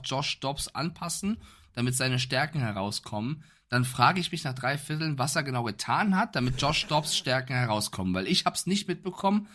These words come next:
vielleicht kann ein Vikings-Fan mir das in der, in der D M vielleicht nochmal erklären. Ähm, das war ein, ein, ein schlechter Gameplan an allen Ecken und Enden der Offense. Der Defense, also eigentlich müssten die nach diesem Sieg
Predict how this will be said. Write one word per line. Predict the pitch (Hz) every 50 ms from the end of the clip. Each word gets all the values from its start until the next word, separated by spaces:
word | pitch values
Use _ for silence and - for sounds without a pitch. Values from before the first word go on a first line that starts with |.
| - - _ _ _
vielleicht | - 135 143 147
kann | - - 156 156
ein | 147 143
Vikings-Fan | 135 131 151 151 156 147 151 - 147 143 139
mir | 135
das | 131 127 127 131
in | 127 123
der, | 120 117 117 113 113
in | 113 113
der | 113 110
D | 107 117 107
M | 107 123
vielleicht | 123 123 113 107 -
nochmal | 117 131 127 - 120 104 98
erklären. | 90 92 - - - 95 92 101 127 127 - - _ _ _ _ _ _ _
Ähm, | - 117 113 113 113 113 113 110 101
das | - 117 110 - -
war | 104 101 117 127 127 127 131 127 - - _ _ _ _ _ _
ein, | - - 120 120 120 113
ein, | 80 117 117 113 -
ein | - 113
schlechter | 104 - - 120 - - - 117
Gameplan | 107 - 110 123 131 127 131 117 117 113
an | 107 82
allen | 71 110 117 110
Ecken | 98 104 113
und | 101 71
Enden | 98 123 127 123 117
der | 107 110 -
Offense. | 113 139 139 - 95 80 76 - - - _
Der | - 110 123 131
Defense, | 127 127 127 160 208 285 311 - - 123 123 160 - - - - - _ _ _ _ _ _ _
also | _ 131 135 135
eigentlich | 117 139 196 220 - -
müssten | 165 196 208 - - 139
die | 131 127
nach | 131 123 110
diesem | - 180 190 180 175 156
Sieg | 143 156 156 135 123 127 - -